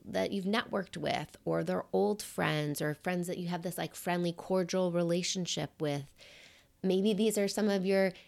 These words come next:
Instagram community, but they're not the people that you would call to or actually want to hang out with.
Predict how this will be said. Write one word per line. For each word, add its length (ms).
Instagram 680
community, 720
but 160
they're 140
not 540
the 60
people 680
that 300
you 400
would 200
call 360
to 640
or 380
actually 460
want 320
to 80
hang 340
out 380
with. 160